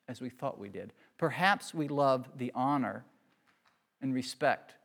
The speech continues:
that some communities will give us for confessing it more.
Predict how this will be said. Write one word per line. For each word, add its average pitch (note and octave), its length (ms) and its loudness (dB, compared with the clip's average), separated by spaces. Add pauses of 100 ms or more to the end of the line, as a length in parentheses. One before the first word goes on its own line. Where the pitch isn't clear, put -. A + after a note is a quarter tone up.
(520)
that - 160 -4
some D3+ 240 -2
communities A#2+ 460 -2
will G#2 80 -10
give G#2+ 200 -4
us G2+ 160 -8
for G#2+ 120 -14
confessing - 540 -12
it - 100 -16
more. - 420 -12